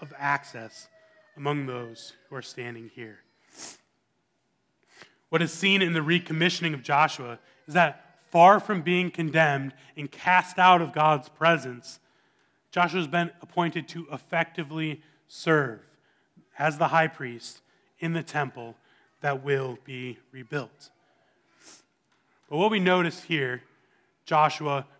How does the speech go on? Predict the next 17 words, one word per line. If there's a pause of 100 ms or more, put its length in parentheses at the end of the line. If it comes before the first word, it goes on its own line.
being
cleansed
of
his
sin, (240)
being
clothed
in
garments
of
divine
righteousness, (500)
it's
not
the
conclusion
yet.